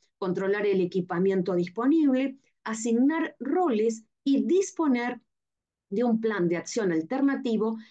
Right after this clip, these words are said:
en caso de una dificultad durante el manejo de la vía aérea. Recuerden que esta lista de verificación o checklist se, eh, verbaliza, ¿verdad?, en voz alta previo al inicio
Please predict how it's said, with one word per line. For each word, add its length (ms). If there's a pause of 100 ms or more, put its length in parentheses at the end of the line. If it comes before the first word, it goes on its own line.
en 140
caso 240
de 60
una 180
dificultad 680 (240)
durante 280
el 100
manejo 540 (240)
de 160
la 120
vía 440 (200)
aérea. 580 (500)
Recuerden 640
que 100
esta 580
lista 340
de 60
verificación 920
o 100
checklist 600 (160)
se, 440
eh, 260
verbaliza, 1040 (260)
¿verdad?, 520
en 160
voz 240
alta 440 (260)
previo 600
al 180
inicio 640